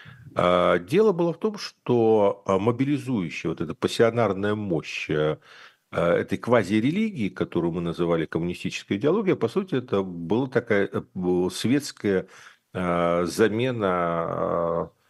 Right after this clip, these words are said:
э, э, православию. То есть православие как бы отбросили, вместо него была такая светская религия, называвшаяся русским коммунизмом. Она потеряла свою вот эту мощь.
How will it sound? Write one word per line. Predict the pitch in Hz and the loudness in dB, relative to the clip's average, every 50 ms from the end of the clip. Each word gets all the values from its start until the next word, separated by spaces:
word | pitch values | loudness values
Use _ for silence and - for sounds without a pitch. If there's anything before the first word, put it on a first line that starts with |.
| _ _ _ _ _ _ - | _ _ _ _ _ _ -6
э, | 85 87 90 92 92 | -4 -2 0 0 -2
э, | 90 - | 0 2
православию. | - - 123 127 120 - 90 78 76 71 78 82 - - _ _ _ _ _ _ _ _ | 4 4 4 4 2 0 -2 -4 -4 -6 -8 -12 -12 -14 _ _ _ _ _ _ _ _
То | - | -6
есть | 82 - - | -6 -4 0
православие | 95 98 98 98 - - 107 90 82 78 85 82 80 78 | 2 4 4 2 2 2 0 2 2 0 0 -2 -4 -4
как | - - 87 85 90 | -2 -2 -4 -2 0
бы | 110 143 | 0 0
отбросили, | 160 180 196 240 226 - - 151 131 123 | 0 0 -2 -4 -4 -4 -2 -2 -2 -2
вместо | 131 120 123 - 113 | -2 -4 -4 -4 -2
него | 113 117 139 156 135 | 0 0 0 0 0
была | 110 104 101 117 120 | -2 0 0 0 0
такая | 120 117 - 92 - | 0 -2 -2 -2 -2
светская | - - 101 104 - - - 98 92 | 0 0 -2 -2 -2 -2 0 0 2
религия, | 95 101 110 127 127 127 95 82 78 76 73 - _ - - _ _ _ - | 2 0 -2 -4 -4 -4 -4 -4 -4 -6 -10 -14 _ -20 -20 _ _ _ -8
называвшаяся | 87 90 76 90 92 104 101 - - 87 85 - - 90 | -6 -2 0 2 2 2 0 0 -4 -4 -4 0 2 2
русским | 90 95 - - - 95 | 2 0 -2 -4 -6 -4
коммунизмом. | - - 98 90 87 80 73 76 78 76 87 90 - - - - - - - - - | 0 0 2 2 0 -2 -4 -8 -8 -8 -8 -8 -8 -10 -14 -18 -16 -16 -10 0 0
Она | 180 214 247 247 | 2 4 4 2
потеряла | 247 202 - 208 202 208 202 190 185 160 | 2 0 0 2 2 4 4 2 2 0
свою | - - - 135 139 143 139 139 139 147 147 147 143 143 139 131 127 117 | -2 -4 -4 -2 -2 -2 -2 -2 0 0 2 2 2 2 0 0 0 0
вот | 107 110 117 117 131 | 0 -2 -2 -2 -2
эту | 123 - 117 110 | -2 0 0 0
мощь. | 107 110 107 95 - - - - - - | 2 2 2 2 0 -2 -8 -14 -16 -18